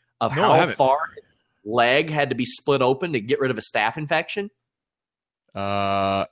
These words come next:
Speaker 2: thankfully, I didn't see those pictures.
Speaker 1: Oh, that's sick. It looks like shin to ankle. It looked like the whole damn
Speaker 2: Oh.
Speaker 1: thing.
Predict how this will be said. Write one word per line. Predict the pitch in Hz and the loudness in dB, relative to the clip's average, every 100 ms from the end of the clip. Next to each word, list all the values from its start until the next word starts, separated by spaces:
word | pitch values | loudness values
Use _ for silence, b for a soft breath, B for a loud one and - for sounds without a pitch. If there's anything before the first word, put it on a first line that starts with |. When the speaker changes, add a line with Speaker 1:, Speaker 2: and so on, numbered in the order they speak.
| - | -10
Speaker 2:
thankfully, | - - 143 160 - 110 87 117 _ _ _ _ _ | -16 -6 -2 -2 -4 -6 -4 -4 _ _ _ _ _
I | 98 | -2
didn't | 110 113 | 0 0
see | 107 | -2
those | 90 - | -6 -8
pictures. | 80 - - - - _ _ _ - | -12 -12 -12 -14 -16 _ _ _ 0
Speaker 1:
Oh, | 147 139 | 2 4
that's | 117 117 - - | 2 -4 -4 -2
sick. | 302 254 151 - | 2 2 2 0
It | 190 | 4
looks | 208 214 220 | 6 4 2
like | 196 - | 0 0
shin | - 214 208 | 2 2 2
to | 196 | 2
ankle. | 226 220 143 78 - 175 | 2 0 -4 -8 -6 -2
It | 202 | 0
looked | 202 202 208 | 2 0 0
like | 196 | 0
the | 196 196 | 0 0
whole | 208 196 | 0 0
damn | 175 196 190 135 | 0 0 2 2
Speaker 2:
Oh. | 135 113 | 2 0
Speaker 1:
thing. | - - | -6 -12